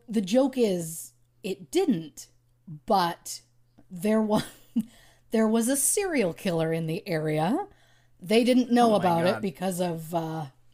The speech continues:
Speaker 1: well, interdepartmental problems, <laughs> we'll say. Um,
Speaker 2: <laughs>
Speaker 1: so this guy, Jeremy Jones, um,
Speaker 2: Yeah.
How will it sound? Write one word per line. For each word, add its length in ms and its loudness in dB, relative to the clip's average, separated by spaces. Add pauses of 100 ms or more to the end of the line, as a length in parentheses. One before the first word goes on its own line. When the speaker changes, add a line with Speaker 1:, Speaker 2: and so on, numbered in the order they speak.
(880)
Speaker 1:
well, 380 4
interdepartmental 920 -4
problems, 680 2
<laughs> 40 0
we'll 120 6
say. 640 2 (840)
Um, 420 6 (460)
Speaker 2:
<laughs> 440 -20
Speaker 1:
so 480 0 (220)
this 220 0
guy, 260 2
Jeremy 920 0 (220)
Jones, 800 -2 (540)
um, 400 2
Speaker 2:
Yeah. 220 0